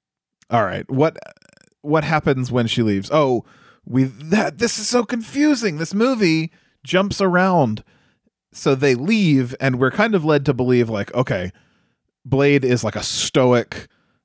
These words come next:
like, n-, no nonsense, I won't even talk to somebody, uh, kind of character. Maybe even a silent protagonist. Um, uh, and then the very next scene is him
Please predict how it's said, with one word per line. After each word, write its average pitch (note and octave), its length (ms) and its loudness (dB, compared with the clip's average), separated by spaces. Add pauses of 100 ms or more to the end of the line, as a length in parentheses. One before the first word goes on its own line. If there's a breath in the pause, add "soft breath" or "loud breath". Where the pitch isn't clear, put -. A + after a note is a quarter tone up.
(180)
like, G2+ 340 -12
n-, A2+ 360 -8
no C3 380 2
nonsense, A#2+ 800 0
I A2+ 160 -2
won't A#2 260 2
even G#2 200 -4
talk - 340 -2
to A#2+ 100 -4
somebody, A2+ 600 0 (500 soft breath)
uh, G2 340 -2
kind A#2+ 260 0
of A2 80 -2
character. A#2+ 380 0
Maybe D#3+ 280 0
even C#3 200 2
a A#2 60 -2
silent B2+ 400 0
protagonist. D3+ 800 0 (380 soft breath)
Um, C3+ 640 0 (440 soft breath)
uh, A#2 440 2
and A#2+ 640 0
then C#3 240 0
the C3+ 60 2
very C3+ 240 2
next C3 240 -2
scene D#3+ 260 0
is A2 200 0
him C3 460 0